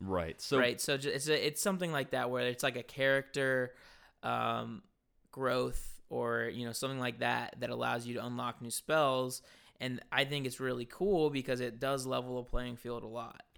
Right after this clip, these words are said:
Speaker 1: And you know what? I take back what I said a little bit. I take back that there isn't a, a very clear-cut way of gaining spells, 'cause I think I, honestly, I just thought about this, where let's take Mimosa, as, for an exam-, f-, as an example, she is a,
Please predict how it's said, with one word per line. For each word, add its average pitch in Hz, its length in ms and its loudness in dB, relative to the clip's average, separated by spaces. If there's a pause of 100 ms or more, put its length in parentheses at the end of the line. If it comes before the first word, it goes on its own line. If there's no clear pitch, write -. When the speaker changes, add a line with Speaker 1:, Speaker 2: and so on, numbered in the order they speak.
(280)
Speaker 1:
And 202 100 2
you 254 40 2
know 269 80 4
what? 240 240 4 (180)
I 208 80 2
take 294 240 0
back 185 220 4
what 131 80 2
I 117 80 2
said 90 240 -4
a - 20 -4
little 78 160 -12
bit. - 240 -12 (200)
I 143 40 -4
take 196 240 2
back 175 180 2
that 139 100 0
there 131 180 2
isn't 113 220 0
a, 98 180 -2
a 110 160 2
very 104 240 0
clear-cut - 640 -2
way 92 560 0
of 92 140 -6
gaining 90 240 -2
spells, 90 320 -4
'cause 107 100 -4
I 107 80 0
think 185 220 -2
I, 98 200 0
honestly, 120 280 0
I - 40 0
just 113 240 -4
thought 107 200 4
about 87 240 -2
this, 80 280 -2 (520)
where 120 500 6 (520)
let's 175 180 2
take 196 520 2
Mimosa, 113 640 2 (540)
as, 107 200 -4
for 110 140 -2
an 101 60 0
exam-, 92 260 -4
f-, - 220 -10
as 101 100 -4
an 101 60 -4
example, 90 340 -6
she 101 360 -2
is 92 180 -4
a, 90 340 2